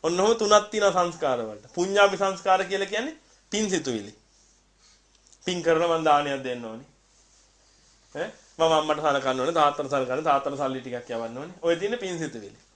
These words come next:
ඊළඟට අපුඤ්ඤාභි සංස්කාර. ඒ කියන්නේ මොනවද? පව් සිතුවිලි. අරුව මරන්න ඕනේ, අරුට කොටන්න ඕනේ, අරුගේ සල්ලි ටික මං ගන්න ඕනේ, අර ස්ත්‍රිය දූෂණය කරන්න ඕනේ.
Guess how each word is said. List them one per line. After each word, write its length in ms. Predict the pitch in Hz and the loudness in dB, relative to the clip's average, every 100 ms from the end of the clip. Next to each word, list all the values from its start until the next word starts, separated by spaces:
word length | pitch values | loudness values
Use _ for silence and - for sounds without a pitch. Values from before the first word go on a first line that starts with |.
| - | -6
ඊළඟට 400 | 185 214 233 302 - | 0 2 2 -2 0
අපුඤ්ඤාභි 600 | 160 269 262 247 196 175 | 2 2 4 6 6 6
සංස්කාර. 480 | 156 135 - 104 101 | 0 -2 -8 -12 -12
ඒ 160 | - 165 | -6 -2
කියන්නේ 200 | 196 208 | 0 0
මොනවද? 220 | 226 139 113 | -2 -2 -2
පව් 280 | 160 196 233 | 6 6 6
සිතුවිලි. 440 | 202 131 101 98 _ _ _ - | 2 -4 -10 -14 _ _ _ 0
අරුව 220 | 160 185 | 2 4
මරන්න 380 | 170 160 160 156 | 4 6 6 2
ඕනේ, 160 | 170 185 | 2 2
අරුට 200 | 165 170 | 2 0
කොටන්න 420 | 165 151 156 151 | 0 2 2 0
ඕනේ, 220 | 151 165 | -4 0
අරුගේ 280 | 170 160 160 | 2 2 0
සල්ලි 240 | 151 151 156 | 2 0 0
ටික 160 | 156 | -2
මං 180 | 151 143 | -2 -2
ගන්න 260 | 135 131 139 | -2 -2 -4
ඕනේ, 180 | 180 | -2
අර 120 | 160 160 | -2 -2
ස්ත්‍රිය 300 | 160 170 156 | -4 -4 -4
දූෂණය 340 | 151 143 147 | -4 -4 -6
කරන්න 280 | 135 127 123 | -4 -6 -4
ඕනේ. 220 | 147 156 | -8 -10